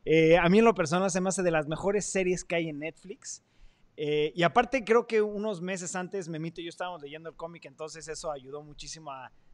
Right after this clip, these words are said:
a ver las referencias y todo lo que utilizaron en la serie. ¿Y cu-, hace cuánto tiempo fue, Memito? Hace como unos días, ¿no? De que anunciaron la, la segunda temporada, ¿no?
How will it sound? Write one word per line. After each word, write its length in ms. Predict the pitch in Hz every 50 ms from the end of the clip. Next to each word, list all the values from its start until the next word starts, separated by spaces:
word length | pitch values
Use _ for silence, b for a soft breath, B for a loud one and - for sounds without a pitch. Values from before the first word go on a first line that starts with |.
| -
a 220 | - 131 139 151 156
ver 140 | 175 185 196
las 120 | 196 185
referencias 760 | 180 175 - - 160 165 175 185 196 196 160 165 180 135 147
y 40 | 143
todo 200 | - 196 185 190
lo 100 | 185 -
que 80 | - 139
utilizaron 400 | - 147 131 131 - 165 170 170
en 40 | 165
la 80 | 165
serie. 400 | 160 - 190 180 180 214 285 339 - - _ _ b b b b b b b b b b b b -
¿Y 120 | 160 151
cu-, 220 | - - 214 254 240 233
hace 200 | 247 - - 262
cuánto 280 | - 269 269 247 269 233
tiempo 300 | - 240 233 208 254 208
fue, 160 | - 220 214
Memito? 260 | 202 190 185 165 208 202
Hace 120 | - -
como 140 | 208 208 214
unos 240 | 220 220 196 160 143
días, 300 | 208 208 185 156 127 147
¿no? 140 | 170 185
De 100 | 208 190
que 360 | - 165 156 151 147 147 147 147
anunciaron 640 | 147 156 160 160 147 - - 185 190 185 196 196
la, 80 | 180 165
la 420 | 160 170 165 156 156 151 143 139
segunda 340 | 131 - 147 151 170 175 175
temporada, 520 | - 160 143 - - 143 156 156 147 135 127
¿no? 300 | 131 160 202 302 -